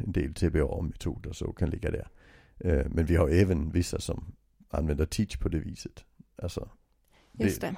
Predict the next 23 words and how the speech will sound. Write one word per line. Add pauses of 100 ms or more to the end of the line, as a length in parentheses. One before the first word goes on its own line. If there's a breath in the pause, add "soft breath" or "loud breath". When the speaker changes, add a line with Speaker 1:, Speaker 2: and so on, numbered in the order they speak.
(100)
Speaker 2:
det,
Speaker 1:
in-,
Speaker 2:
just
Speaker 1:
inte
Speaker 2:
det.
Speaker 1:
minst
när
jag
började
jobba
för
tjugo
år
sedan
var
det
inte
så
vanligt
att
man
gjorde
det.